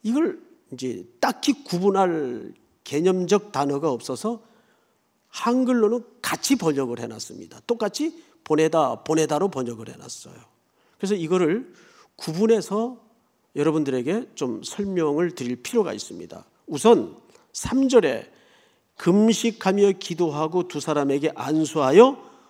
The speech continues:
보내니라 했을 때 이 보내니라는 말은 한번 우리 전체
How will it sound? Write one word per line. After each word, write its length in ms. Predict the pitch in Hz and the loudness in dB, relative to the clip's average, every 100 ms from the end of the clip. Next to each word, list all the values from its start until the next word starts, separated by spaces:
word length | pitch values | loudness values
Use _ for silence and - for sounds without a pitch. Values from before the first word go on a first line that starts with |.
| _ - | _ -6
보내니라 760 | - 151 165 165 175 151 135 117 | 0 4 4 6 6 6 2 -4
했을 280 | 143 170 | -6 -6
때 120 | 160 190 | -4 -4
이 100 | 185 | -4
보내니라는 640 | - 156 165 143 131 117 | -2 0 2 0 -4 -6
말은 500 | 110 117 226 139 92 - _ - - | -8 2 4 4 -2 -18 _ -20 -8
한번 220 | 180 196 | -2 0
우리 140 | 190 185 | 0 -2
전체 640 | 156 151 170 - 170 | -4 -6 -6 -2 -4